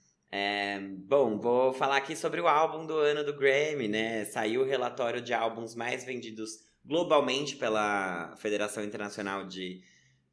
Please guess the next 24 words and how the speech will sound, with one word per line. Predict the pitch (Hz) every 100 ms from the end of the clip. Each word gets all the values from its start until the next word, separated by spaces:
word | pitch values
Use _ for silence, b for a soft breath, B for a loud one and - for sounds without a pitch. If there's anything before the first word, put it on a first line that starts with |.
| _
Fonogramas | - 104 95 90 85 - _ - 90 92 104 87 -
e, | 85 85 - -
sei | 101
lá, | - - -
mercado | 92 92 90
fonográfico, | - 80 90 - - - - -
<laughs> |
no | 104
modo | 92 85
geral. | 90 98 101
É | 202
uma, | 180
é | 220
uma | 220
francesa, | 202 185 - 123 104 101
I | 98 143
F | 151 -
P | 147
I | 104 90
chama, | - 87 85 -
I | 185 175
F | 139 -
P | 127
I. | 101 95